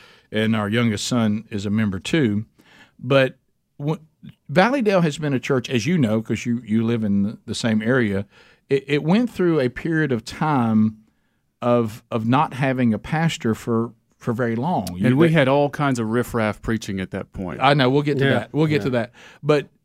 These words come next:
Speaker 1: so you get this, I think I feel called to be a worship leader, but then you get at a church. I mean, let's just talk about it.
Speaker 2: Sure.
Speaker 1: Praise God where the sh-, church is now. It, but it's been a journey. So when you got there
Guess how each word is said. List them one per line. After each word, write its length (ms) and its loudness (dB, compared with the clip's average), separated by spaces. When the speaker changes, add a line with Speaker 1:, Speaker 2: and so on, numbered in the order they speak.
Speaker 1:
so 180 0
you 320 2
get 380 0
this, 380 -2
I 120 0
think 260 -2
I 220 2
feel 260 -2
called 340 0
to 40 -6
be 80 0
a 60 0
worship 420 0
leader, 220 0
but 140 -2
then 160 0
you 120 0
get 240 0
at 80 -6
a 80 -4
church. 640 -4
I 60 -4
mean, 140 0
let's 120 -2
just 300 -10
talk 240 2
about 280 -2
it. 160 -6
Speaker 2:
Sure. 360 -4
Speaker 1:
Praise 260 4
God 380 2
where 220 0
the 100 -6
sh-, 200 -10
church 280 -2
is 180 -4
now. 480 -2
It, 180 -10
but 160 2
it's 200 0
been 220 0
a 60 0
journey. 540 -2
So 260 0
when 220 0
you 160 0
got 380 0
there 320 0